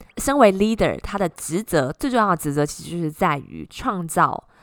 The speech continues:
能够造就卓越的环境。那你要造就卓越的环境，你就是要让以人为出发。所以这本书我觉得最，最让我有收获的地方是，你要怎么样创造 Campbell 所说的那样子的一个环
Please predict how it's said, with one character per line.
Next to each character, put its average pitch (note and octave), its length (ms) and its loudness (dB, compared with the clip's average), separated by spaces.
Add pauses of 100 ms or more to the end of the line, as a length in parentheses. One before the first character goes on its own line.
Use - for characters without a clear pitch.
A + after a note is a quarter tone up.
(140)
能 D3 240 -4
够 E3 220 2
造 F3+ 380 4
就 A#2+ 360 -2 (120)
卓 B2 260 -10
越 D3+ 140 -4
的 - 100 -10
环 - 260 -4 (140)
境。 - 200 -6 (200)
那 E4 100 -2
你 G#3+ 120 0
要 F#3+ 100 4
造 D4 160 2
就 B3 100 -2
卓 E3+ 140 -2
越 F#3+ 80 2
的 D3+ 100 4
环 C#3+ 260 -4
境， E3 280 -2
你 A#2 60 -8
就 G3+ 140 0
是 G3+ 240 -4
要 F#3+ 180 0
让 F3 260 -2 (320)
以 D3 240 0
人 D3+ 300 0
为 D#3+ 180 0
出 - 260 -6
发。 C3+ 320 -4 (300)
所 - 80 -6
以 F4 40 -4
这 G4+ 120 2
本 F#3 160 2
书 G#3 220 0
我 F3+ 100 6
觉 D3+ 140 -2
得 - 140 0
最， A#3+ 420 -2
最 B3+ 160 -2
让 A3+ 160 0
我 D3+ 80 0
有 D3 80 -2
收 F3+ 180 -2
获 G3 140 2
的 E3 80 -6
地 D#3 40 -12
方 D#3 180 -2
是， D#3 140 -12
你 C#3+ 60 -4
要 F3 100 -2
怎 F#3 140 -8
么 C3+ 60 -6
样 E3+ 160 -4
创 G3 260 -6
造 D#3+ 240 0 (480)
Campbell G#3 380 2
所 - 180 -6
说 D#3 160 -8
的 C#3 100 -4
那 C#3+ 60 -6
样 D#3+ 160 -2
子 - 80 -16
的 - 80 -14
一 - 40 -20
个 C#3+ 100 -8
环 - 220 -10